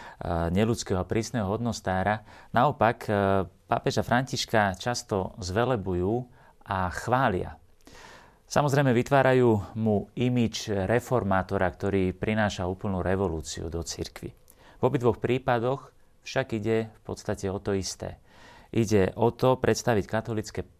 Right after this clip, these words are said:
presvedčenie a katolickú cirkev ako spiatočnícku. V prípade pápeža Benedikta to robia, alebo robili otvorene,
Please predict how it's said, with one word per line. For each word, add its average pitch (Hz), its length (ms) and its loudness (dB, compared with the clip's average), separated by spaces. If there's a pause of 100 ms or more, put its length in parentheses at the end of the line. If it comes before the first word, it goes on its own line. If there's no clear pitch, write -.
(180)
presvedčenie 98 960 -2
a 87 80 -6
katolickú 98 480 -8
cirkev 104 400 -6
ako 92 160 -8
spiatočnícku. - 960 -6 (680)
V 160 80 2
prípade 156 240 4
pápeža 143 320 2
Benedikta 123 560 -2
to - 80 -8
robia, 107 560 0
alebo 104 300 -2
robili 107 260 0
otvorene, 113 600 -2